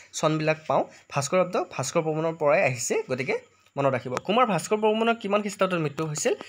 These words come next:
ছয়শ পঞ্চাছ খ্ৰীষ্টাব্দত। কুমাৰ ভাস্কৰ বৰ্মনৰ মৃত্যুৰ পাছত কামৰূপৰ সিংহাসনত কোনে দখল কৰিছিল? শালস্তম্ভ নামৰ এজন নেতাই।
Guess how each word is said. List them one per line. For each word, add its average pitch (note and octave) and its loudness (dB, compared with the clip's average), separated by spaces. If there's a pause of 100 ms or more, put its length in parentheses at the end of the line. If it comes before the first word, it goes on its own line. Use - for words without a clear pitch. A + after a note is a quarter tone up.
(140)
ছয়শ D3 2 (160)
পঞ্চাছ D3 4
খ্ৰীষ্টাব্দত। B2+ -2 (440)
কুমাৰ E3 6
ভাস্কৰ C#3+ 0
বৰ্মনৰ A3+ 4
মৃত্যুৰ F3+ -2
পাছত E3+ 2
কামৰূপৰ D3+ 0
সিংহাসনত C#3 -2
কোনে D#3 0
দখল D3+ 0
কৰিছিল? D3+ -2 (280)
শালস্তম্ভ E3 2
নামৰ C3 2
এজন A#2+ 2
নেতাই। A#2 -2